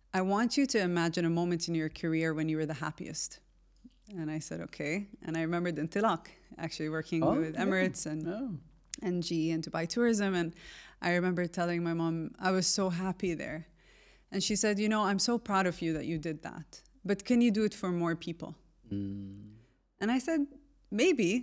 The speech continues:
Speaker 1: I, I, I don't know yet." And she said, "Well, then give it a shot." Signed up at WeWork the next day, got a desk, uh, you know, started building a logo, building the identity, uh, looking for investors. And then I just, January,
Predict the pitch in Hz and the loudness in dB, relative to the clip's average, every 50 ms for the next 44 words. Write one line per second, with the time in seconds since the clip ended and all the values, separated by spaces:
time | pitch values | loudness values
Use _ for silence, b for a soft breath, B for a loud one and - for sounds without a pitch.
0 | 233 - - - - - - 180 185 - - - 160 175 - - 190 190 202 202 | -4 -8 -14 -18 -8 -2 0 2 2 2 0 0 0 0 2 4 4 4 4 4
1 | 214 240 262 247 190 - - 170 - - - - 185 - - 196 - 208 196 180 | 4 4 4 4 2 0 -2 -4 -6 -6 -6 -6 -4 -2 -2 0 0 0 2 2
2 | 180 190 185 190 185 185 180 170 185 170 170 165 160 156 - - - - - - | 4 2 4 4 2 2 2 0 0 0 0 0 -2 -2 -4 -4 -6 -6 -10 -14
3 | - - _ _ _ _ _ _ _ - - _ _ _ _ _ _ _ _ _ | -20 -20 _ _ _ _ _ _ _ -20 -20 _ _ _ _ _ _ _ _ _
4 | _ _ - - - - - 202 196 196 196 196 180 - - 190 170 175 - 185 | _ _ -20 -12 -6 -2 0 2 2 4 4 2 2 0 -2 -4 -4 -2 0 0
5 | 190 190 175 175 170 160 - - 165 165 165 165 - - - 220 226 220 214 214 | 0 2 2 2 0 0 -2 -4 -4 -2 -2 -2 -4 -2 0 2 2 4 4 2
6 | 208 b b b b b b b b b b _ - 180 180 170 165 165 165 165 | 0 b b b b b b b b b b _ -4 0 2 2 2 2 4 6
7 | 208 220 220 220 - - - - - - - - _ - 175 170 165 165 165 165 | 6 8 8 6 6 2 -4 -6 -12 -14 -14 -12 _ -4 -2 0 0 0 0 -2
8 | 160 - - - - 185 180 170 170 160 165 - - - 185 175 165 165 156 180 | -2 -4 -4 -4 -4 -2 0 0 0 -2 -2 -2 0 0 2 2 2 0 2 2
9 | 175 170 175 165 160 165 170 202 226 233 226 208 214 208 208 208 202 196 190 165 | 2 2 0 0 -2 0 2 2 4 4 4 4 4 4 4 4 4 4 2 2
10 | 175 170 165 170 165 - - - 160 151 214 226 240 233 240 208 - - 214 208 | 0 0 0 0 -2 -2 -2 -2 0 2 2 2 2 2 2 0 0 0 0 2
11 | 202 202 202 202 190 170 160 160 156 160 - 190 170 - 170 165 165 180 214 214 | 4 4 4 4 2 2 0 -2 -2 -2 -2 -4 -4 -2 -4 -2 0 2 2 2
12 | - - - 214 208 202 202 202 196 190 - - 180 175 175 170 170 165 165 165 | 0 0 2 2 4 4 4 4 2 0 -2 -2 -2 0 2 2 2 2 2 2
13 | 156 - 170 160 - - - - - - - - _ _ _ - 254 _ _ - | 0 0 0 0 0 -2 -2 -2 -4 -6 -6 -8 _ _ _ -20 -20 _ _ -20
14 | - - - - - - - - 185 175 175 175 180 185 190 208 240 | -20 -20 -18 -16 -16 -10 -6 -2 0 0 0 0 0 0 2 2 0